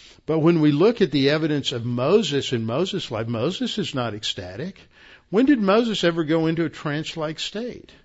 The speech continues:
When does Moses go, go, uh,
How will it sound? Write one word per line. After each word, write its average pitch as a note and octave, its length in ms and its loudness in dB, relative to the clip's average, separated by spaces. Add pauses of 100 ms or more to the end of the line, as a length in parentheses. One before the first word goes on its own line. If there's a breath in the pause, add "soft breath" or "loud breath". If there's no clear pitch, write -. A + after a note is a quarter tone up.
(520 soft breath)
When G#3 220 2
does A3+ 180 0
Moses F#3 640 0
go, D3 400 0
go, C#3 580 -2 (160)
uh, A2+ 340 -4